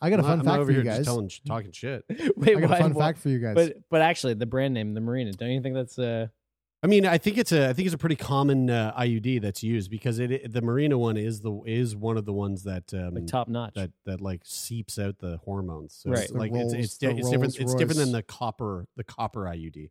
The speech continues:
Speaker 3: The copper one
Speaker 1: Right.
Speaker 3: sounds like the basic
Speaker 2: I
Speaker 3: model,
Speaker 2: think
Speaker 3: and
Speaker 2: the
Speaker 3: the
Speaker 2: copper
Speaker 3: Marina
Speaker 2: one
Speaker 3: is
Speaker 2: was
Speaker 3: like
Speaker 2: the, I
Speaker 3: the
Speaker 2: think the copper one was the one I was stabbing 'cause it was, it felt like copper.
Speaker 3: Well, that's 'cause it was, like, the, you know, basic model.
Speaker 2: <laughs> I wasn't joking about the
Speaker 1: Right, right.
Speaker 2: stabbing thing. That I, that actually
Speaker 1: No, I
Speaker 2: happened. It
Speaker 1: know.
Speaker 2: was,
Speaker 3: I
Speaker 2: it
Speaker 3: know
Speaker 2: was
Speaker 3: that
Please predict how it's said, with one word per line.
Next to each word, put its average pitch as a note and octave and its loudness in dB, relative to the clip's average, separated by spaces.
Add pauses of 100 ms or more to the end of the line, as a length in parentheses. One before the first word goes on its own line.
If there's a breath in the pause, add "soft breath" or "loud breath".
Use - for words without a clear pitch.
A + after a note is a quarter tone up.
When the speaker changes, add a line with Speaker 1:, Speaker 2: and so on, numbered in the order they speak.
Speaker 3:
The A#2 -18
copper E3 4
one E3+ 4
Speaker 1:
Right. B2 0
Speaker 3:
sounds C#3 2
like B2 0
the B2 -4
basic B2 0
Speaker 2:
I B2 -4
Speaker 3:
model, G#2 -2
Speaker 2:
think G#2 -2
Speaker 3:
and G#2+ -2
Speaker 2:
the A#2 -2
Speaker 3:
the - -2
Speaker 2:
copper - 4
Speaker 3:
Marina C3 2
Speaker 2:
one - 2
Speaker 3:
is A2+ 2
Speaker 2:
was A2 0
Speaker 3:
like A#2 -2
Speaker 2:
the, A2+ -2
I G#2+ -2
Speaker 3:
the - 0
Speaker 2:
think G2+ -10
the - -20
copper F#2+ -10
one E2+ -8
was E2 -14
the E2+ -14
one E2 -10
I E2 -12
was D#2+ -12
stabbing D2+ -18 (160)
'cause F#2 -12
it G2+ -12
was, G2+ -10
it G#2 -12
felt F#2 -10
like F#2 -12
copper. - -8
Speaker 3:
Well, G#2+ -4
that's B2+ -2
'cause A2+ -4
it A2+ -2
was, G#2+ -4
like, G#2+ -4 (240)
the, G2+ -6 (600)
you A#2 0
know, G#2+ 0
basic C#3 0
model. G#2+ 0
Speaker 2:
<laughs> - -2
I - 4
wasn't C4+ 6
joking D3 4
about C3+ 6
the A#2 4
Speaker 1:
Right, - -2
right. A2+ 0
Speaker 2:
stabbing A2 0
thing. F2 -8
That B2+ 2
I, F3+ 4
that C#3 0
actually D#3+ 4
Speaker 1:
No, D#3+ 8
I - 6
Speaker 2:
happened. C#3 4
It D3+ 4
Speaker 1:
know. F#3+ 6
Speaker 2:
was, A#2+ 0
Speaker 3:
I - -4
Speaker 2:
it D3 -4
Speaker 3:
know D3+ 4
Speaker 2:
was B2+ 6
Speaker 3:
that G#2+ 0